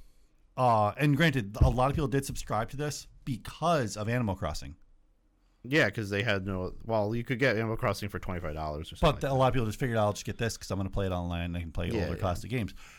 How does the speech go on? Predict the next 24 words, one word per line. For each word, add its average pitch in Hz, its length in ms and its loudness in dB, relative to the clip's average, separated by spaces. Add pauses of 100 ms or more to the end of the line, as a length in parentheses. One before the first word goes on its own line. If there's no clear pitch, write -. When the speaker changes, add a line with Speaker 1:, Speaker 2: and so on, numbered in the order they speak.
(400)
Speaker 1:
And 107 460 0 (100)
granted, 135 320 4
that 117 160 2
was 110 240 -6
smart 107 440 0
marketing 117 360 -2
on 98 100 0
Nintendo's 123 460 0
side, 87 320 0 (500)
but 110 340 -2
it 117 100 -4
ain't 120 160 -2
gonna 110 160 -6
get 104 280 -6 (380)
us 113 220 -2
results. 95 480 -6 (800)
Speaker 2:
Yeah, 85 220 -8
they 87 140 -6
need 98 140 -4
to 92 220 -2 (920)
fix - 440 -4
that 131 160 4
particular 113 480 0
issue, 104 520 4